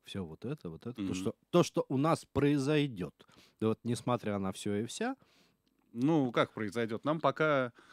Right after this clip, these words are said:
Speaker 2: такую довольно ещё призрачную, размытую картинку всего этого
Speaker 1: Нет,
Speaker 2: рисуют.
Speaker 1: то, что
Speaker 2: Пока
Speaker 1: рис-,
Speaker 2: только лишь слова, по
Speaker 1: то,
Speaker 2: большому
Speaker 1: то, что
Speaker 2: счёту.
Speaker 1: рисуют сейчас,
Speaker 2: <clears throat>
Speaker 1: там нет ни политической, ни экономической воли. То есть, точнее, экономическая воля есть, но она
Speaker 2: Мне
Speaker 1: гре-,
Speaker 2: даже страшно представить, <laughs>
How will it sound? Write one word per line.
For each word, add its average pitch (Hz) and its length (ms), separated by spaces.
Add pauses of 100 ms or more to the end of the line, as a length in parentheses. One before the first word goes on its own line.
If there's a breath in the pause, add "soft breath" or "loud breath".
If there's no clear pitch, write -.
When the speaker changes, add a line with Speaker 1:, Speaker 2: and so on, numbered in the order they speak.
(160 loud breath)
Speaker 2:
такую 139 240
довольно 139 300
ещё 123 180
призрачную, 117 600
размытую 120 460
картинку 131 480
всего 92 320
этого 110 220
Speaker 1:
Нет, 151 120
Speaker 2:
рисуют. 98 580
Speaker 1:
то, 277 120
что - 120
Speaker 2:
Пока 160 140
Speaker 1:
рис-, 214 160
Speaker 2:
только 185 280
лишь 135 220
слова, 117 540
по 98 100
Speaker 1:
то, - 40
Speaker 2:
большому 117 300
Speaker 1:
то, 165 140
что - 240
Speaker 2:
счёту. - 20
Speaker 1:
рисуют 127 560
сейчас, 214 600
Speaker 2:
<clears throat> 120 100
Speaker 1:
там 143 420 (180)
нет 127 400 (840)
ни 123 160
политической, 110 580
ни 98 120
экономической 95 540
воли. 78 280 (720 loud breath)
То 104 100
есть, - 280
точнее, 120 420
экономическая 127 720
воля 127 260
есть, 214 300
но 120 80
она 120 140
Speaker 2:
Мне 120 60
Speaker 1:
гре-, 135 160
Speaker 2:
даже 113 200
страшно 104 360
представить, 104 520
<laughs> - 280